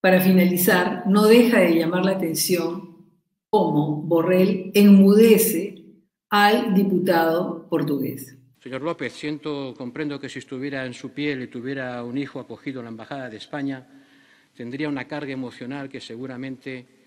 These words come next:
Speaker 2: me haría decir lo mismo que usted ha dicho. Pero, por favor, no diga que es una misión secreta. Las misiones secretas no se comunican por carta a todos los Estados miembros.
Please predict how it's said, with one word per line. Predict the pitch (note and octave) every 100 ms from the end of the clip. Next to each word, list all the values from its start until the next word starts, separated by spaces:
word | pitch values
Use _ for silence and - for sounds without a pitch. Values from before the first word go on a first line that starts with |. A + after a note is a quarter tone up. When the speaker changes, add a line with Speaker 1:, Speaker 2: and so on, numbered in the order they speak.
| _ _
Speaker 2:
me | A#2
haría | B2 C3+
decir | B2 A2 C#3+ C3
lo | A2+
mismo | C3 B2+
que | A#2
usted | G#2+ -
ha | G2
dicho. | F2 - _ _ _ _ _ _ _ _ _ _ _
Pero, | - B2 A#2+ A#2+ B2 A#2 _
por | - B2
favor, | B2+ C3+ B2 - _ _ _ _ _ _ _ _ _ _ _ _
no | - B2+ F3+
diga | E3 D3 A2+ G2 _
que | A#2 A2+
es | A#2 -
una | A#2+ A2
misión | G#2+ - A#2+ G#2
secreta. | A2 G2+ F#2+ - _ _ _ _ _ _ _ _ _ _ _ _ _ _ _ _
Las | - C#3
misiones | D3 A3+ G#3+
secretas | F#3 E3 F3+ E3
no | E3
se | E3
comunican | D#3 C#3 D3 D3 A#2+
por | A#2 -
carta | C#3 C3 A#2
a | A2+
todos | B2+ A#2+
los | A2+
Estados | A#2+ - A2+ G#2+
miembros. | G2+ E2+ D#2+ E2 _